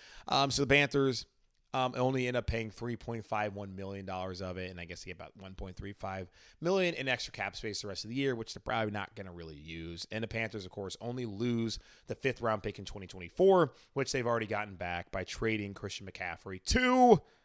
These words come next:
the San Francisco forty-niners, who the Los Angeles Rams blocked from getting Baker Mayfield by picking him up on the waiver wire. I believe the Rams were fourth in waiver wire priority. So there is that as far as Baker Mayfield.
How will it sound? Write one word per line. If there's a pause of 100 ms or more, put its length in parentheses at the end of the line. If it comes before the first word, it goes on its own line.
(380)
the
San
Francisco
forty-niners,
who
the
Los
Angeles
Rams (120)
blocked (420)
from
getting
Baker
Mayfield
by
picking
him
up
on
the
waiver
wire.
I
believe
the
Rams
were
fourth (420)
in
waiver
wire
priority.
So
there
is
that
as
far
as
Baker
Mayfield.